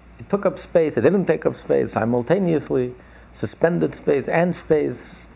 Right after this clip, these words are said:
together at the same time. It was beyond miraculous. It was such a manifestation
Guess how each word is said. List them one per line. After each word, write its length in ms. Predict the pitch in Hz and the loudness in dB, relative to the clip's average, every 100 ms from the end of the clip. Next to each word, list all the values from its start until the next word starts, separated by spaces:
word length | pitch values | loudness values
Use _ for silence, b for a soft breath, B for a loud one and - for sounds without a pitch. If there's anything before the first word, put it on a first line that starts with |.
| - - - - | -20 -20 -18 -6
together 320 | 120 170 160 | 0 2 2
at 120 | 127 | 0
the 80 | 127 | -2
same 260 | - 123 | -2 -2
time. 320 | 123 180 165 135 - - - - B B - - | 0 -2 -2 -8 -20 -20 -20 -20 B B -20 -8
It 120 | 240 | 0
was 140 | 190 151 | 0 0
beyond 440 | 196 226 294 190 | 0 0 2 2
miraculous. 800 | 127 117 101 - - 92 - - | 2 2 -2 -8 -10 -10 -10 -2
It 40 | |
was 220 | 160 156 135 | 0 0 -2
such 220 | 196 196 | -2 0
a 60 | |
manifestation 800 | 185 170 170 160 131 - 214 180 | 2 2 0 -2 -6 -2 -2 -2